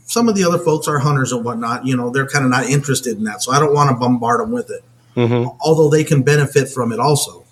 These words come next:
Speaker 2: Sure.
Speaker 1: From being out of
Speaker 2: Absolutely.
Speaker 1: Lake Cahuilla. So, uh, I, I try to keep 'em separate, and, you know, the Save Lake Cahuilla page is, is where everything,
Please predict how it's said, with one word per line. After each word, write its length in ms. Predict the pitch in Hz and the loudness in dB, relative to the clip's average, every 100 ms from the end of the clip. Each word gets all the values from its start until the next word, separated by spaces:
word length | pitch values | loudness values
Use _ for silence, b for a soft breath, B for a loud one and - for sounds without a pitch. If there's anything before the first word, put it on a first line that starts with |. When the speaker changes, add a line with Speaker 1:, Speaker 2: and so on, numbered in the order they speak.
| _ | _
Speaker 2:
Sure. 260 | - 123 117 - | -6 -4 -2 -2
Speaker 1:
From 160 | 113 | -2
being 120 | 131 | 2
out 60 | 131 | 2
of 40 | 120 | 2
Speaker 2:
Absolutely. 120 | 113 104 | 0 -2
Speaker 1:
Lake 120 | - | -6
Cahuilla. 320 | 120 113 90 | -6 -6 -6
So, 320 | - 110 - B B B B B B - | -6 -6 -8 B B B B B B -6
uh, 120 | 127 139 | -2 0
I, 300 | 156 - 143 | 0 0 -2
I 40 | |
try 160 | 160 160 | 2 0
to 60 | |
keep 200 | 147 160 | 0 -2
'em 120 | 139 | 0
separate, 460 | 131 127 - 156 - _ _ - | 2 0 2 0 0 _ _ -6
and, 560 | 131 127 120 117 113 - - _ _ _ | -2 0 0 -2 -4 -10 -20 _ _ _
you 140 | 143 131 | -4 -4
know, 100 | 120 | -2
the 80 | 120 | 0
Save 300 | 165 156 147 | 4 4 4
Lake 240 | 151 143 | 2 0
Cahuilla 260 | 139 147 143 | 0 2 2
page 340 | 135 123 113 | 2 -2 -2
is, 100 | 113 | -8
is 220 | 104 120 | -8 -8
where 200 | 113 123 | -2 0
everything, 580 | 127 131 127 131 120 117 | 2 2 2 -2 -2 -8